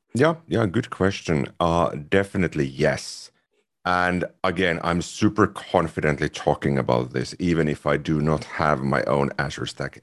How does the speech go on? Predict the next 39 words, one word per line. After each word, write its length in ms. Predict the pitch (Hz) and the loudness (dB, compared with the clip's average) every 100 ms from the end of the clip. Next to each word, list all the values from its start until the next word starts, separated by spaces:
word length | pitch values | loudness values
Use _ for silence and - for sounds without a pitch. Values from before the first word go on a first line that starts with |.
| - | 0
Edge 460 | 78 71 - - _ _ _ _ | 2 2 -2 -12 _ _ _ _
yet. 640 | 76 85 80 - - - _ _ _ _ - | -2 2 2 0 -20 -20 _ _ _ _ -6
Azure 520 | 101 120 120 147 131 _ - | -2 0 2 0 0 _ -10
Pack 580 | - - 104 - - - - - | -4 2 2 0 -8 -16 -18 -4
and 280 | 85 85 82 | 0 0 2
then 300 | 90 87 87 | 2 2 -2
Azure 400 | 78 87 82 80 | 0 0 0 -2
Stack, 600 | 73 - - 95 80 - | -2 -8 -2 0 0 -2
which 200 | 76 - | -2 0
is 80 | 73 | 0
the 100 | - | -2
current 720 | - - - 85 80 76 71 - | -2 -2 -2 0 2 0 -2 -2
incarnation 920 | 82 78 - 76 73 71 - 73 69 - | -2 0 0 0 2 0 -2 0 -2 0
of 300 | 71 - - - | -2 -2 -18 -6
Azure 400 | 80 78 76 76 | -4 -2 0 0
in 200 | 80 76 | 0 0
on-premises, 880 | 82 80 80 - 80 78 76 73 - _ _ _ _ _ - | 0 0 -2 0 0 2 -2 -6 -6 _ _ _ _ _ -4
uh, 280 | 87 87 87 | 0 0 0
it's 220 | 101 95 | -2 -2
been 160 | 95 113 | -2 0
avail-, 580 | 110 131 143 - - - | 2 0 0 -2 -4 -2
uh, 140 | 101 - | -2 0
available 440 | 98 123 131 104 | 0 0 0 -2
for 200 | - 85 | -2 -2
quite 380 | - - 92 87 | -2 2 2 2
some 220 | - 73 | -4 -4
time. 580 | - - - 67 62 64 | -4 -8 -2 2 2 2
And 120 | 67 | 0
in 140 | 82 87 | 2 2
essence, 520 | 92 - 92 80 - | 0 0 -2 -2 -2
it's 200 | - - | -4 -4
hardware, 680 | - - 117 113 101 107 - | -10 -2 0 0 0 0 0
it's 160 | 87 - | -4 -2
software, 540 | 87 82 - 76 76 | 2 2 0 0 2
and 160 | - 76 | 2 0
it 140 | 69 | -2
connects 440 | - - 67 67 - | -4 0 0 0 -2
with 200 | 69 - | -4 -2
Azure. 440 | 62 60 62 50 | 0 0 -2 -8